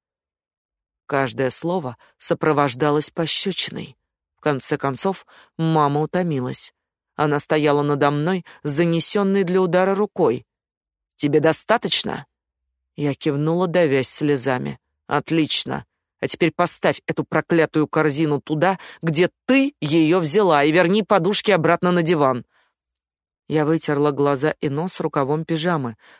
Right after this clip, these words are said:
поставила корзину под стол, положила подушки на диван. Когда я проходила мимо мамы, она дала мне последний подзатыльник. «И перестань выть, или я устрою тебе такую трепку,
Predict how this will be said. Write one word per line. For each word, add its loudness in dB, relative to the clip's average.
поставила 0
корзину -2
под -4
стол, -2
положила 2
подушки -2
на 0
диван. -2
Когда -2
я 2
проходила -2
мимо -2
мамы, -4
она 0
дала 2
мне -2
последний -2
подзатыльник. -4
«И -4
перестань 2
выть, 0
или 2
я 6
устрою 2
тебе 0
такую 0
трепку, 2